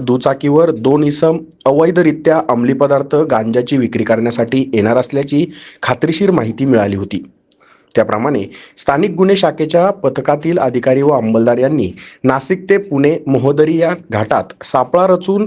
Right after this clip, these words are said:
एक स्प्लेंडर मोटरसायकलवरील इसम अरबाज नासिर पठाण, वय बावीस, राहणार सुखदेवनगर, पाथर्डी गाव, नाशिक,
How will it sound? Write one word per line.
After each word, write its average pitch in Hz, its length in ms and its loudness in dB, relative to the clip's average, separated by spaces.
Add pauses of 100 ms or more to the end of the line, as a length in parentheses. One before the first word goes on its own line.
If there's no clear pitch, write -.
(140)
एक 160 200 2 (180)
स्प्लेंडर 156 640 2
मोटरसायकलवरील 147 920 0 (300)
इसम 151 340 2 (100)
अरबाज 156 440 2
नासिर 143 400 -2
पठाण, 120 420 -2 (360)
वय 156 180 2
बावीस, 123 480 -2 (180)
राहणार 143 460 0
सुखदेवनगर, 156 680 0
पाथर्डी 139 500 -2
गाव, 151 220 2
नाशिक, 123 480 -2